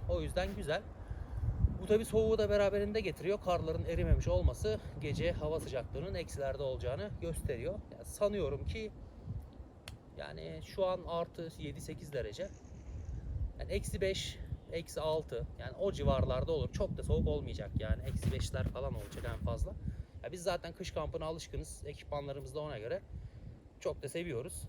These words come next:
O yüzden güzel bir kamp olacak. Pürenli Yaylası'nda da kimsenin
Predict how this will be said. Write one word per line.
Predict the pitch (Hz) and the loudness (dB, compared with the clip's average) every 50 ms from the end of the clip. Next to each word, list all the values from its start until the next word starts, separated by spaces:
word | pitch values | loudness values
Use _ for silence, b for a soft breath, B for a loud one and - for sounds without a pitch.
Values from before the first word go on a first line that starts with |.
| - - | -8 -6
O | 151 147 123 | -4 -4 -4
yüzden | 113 - - 170 190 202 - | -4 -2 -4 -4 -4 -4 -6
güzel | 131 131 170 160 151 135 | -4 0 0 0 0 -2
bir | - - | -4 -6
kamp | 120 113 107 98 101 | -6 -6 -4 -4 -6
olacak. | 104 - - 104 - - - | -4 -4 -4 -4 -6 -6 -4
Pürenli | - 170 165 156 160 160 | -2 -2 -2 -2 -2 -4
Yaylası'nda | 156 151 151 151 - - 165 156 147 - | -2 -2 -2 -4 -6 -8 -8 -8 -8 -8
da | |
kimsenin | 143 - - - 185 175 151 147 147 143 147 | -8 -8 -6 -6 -6 -6 -6 -6 -6 -6 -6